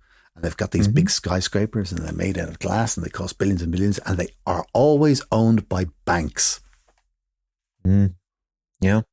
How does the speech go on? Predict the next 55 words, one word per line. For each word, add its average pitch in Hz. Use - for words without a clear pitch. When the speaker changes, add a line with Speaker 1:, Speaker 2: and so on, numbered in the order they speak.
Speaker 1:
Where 226
do 180
you 151
think 127
they 107
got 104
the 104
money 104
to 95
pay 104
for 101
that? 110
<laughs> 87
You -
Speaker 2:
Well, 123
Speaker 1:
know 175
what 175
I -
mean? 202
Speaker 2:
yeah. 131
Speaker 1:
So -
it's 185
Speaker 2:
And 214
I 143
Speaker 1:
like, 160
Speaker 2:
tell 208
Speaker 1:
"Oh, 196
Speaker 2:
you 185
Speaker 1:
hang 202
on. 185
If 175
it's 180
not 226
in 185
my 202
pocket 165
and 156
they're 185
sitting 185
in 165
the 156
most 165
expensive 151
building, 180
uh, 143
overlooking 165
the 156
River 160
Liffey 160
or 147
the 135
financial 156
centre 123
or 117
whatever, 117